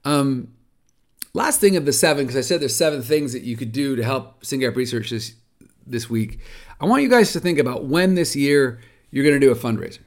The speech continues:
right? Are you gonna do Sprint for syngap in, in, in A-, April? Are you gonna do a big year-end fundraising letter? Are you gonna take part in the gala or the soiree or the, all the different things we're doing?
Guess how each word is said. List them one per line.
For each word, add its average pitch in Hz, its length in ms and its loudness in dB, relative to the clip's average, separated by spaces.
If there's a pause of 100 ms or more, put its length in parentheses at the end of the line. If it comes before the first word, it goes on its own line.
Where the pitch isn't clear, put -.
(120)
right? 117 300 -8
Are 123 60 -8
you 131 160 -2
gonna 185 100 0
do 185 100 6
Sprint 180 240 -2
for 151 60 -10
syngap 165 440 -2
in, 147 180 -4
in, 131 360 -6
in 131 340 -8 (460)
A-, - 220 -10
April? 170 440 -2 (260)
Are 127 60 -4
you 135 100 0
gonna 160 180 2
do 160 120 2
a 156 40 0
big 151 200 0
year-end 151 420 0
fundraising 151 540 -2
letter? 147 380 -2 (220)
Are 110 60 -4
you 117 100 0
gonna 151 200 -2
take 156 260 0
part 143 220 0
in 120 80 -4
the 120 80 -4
gala 143 480 0
or 123 80 2
the 113 100 -2
soiree 143 680 0
or 123 120 2
the, 104 360 -10
all 147 160 -4
the 147 80 -2
different 147 320 -6
things 151 280 -2
we're 139 100 -6
doing? 151 420 -2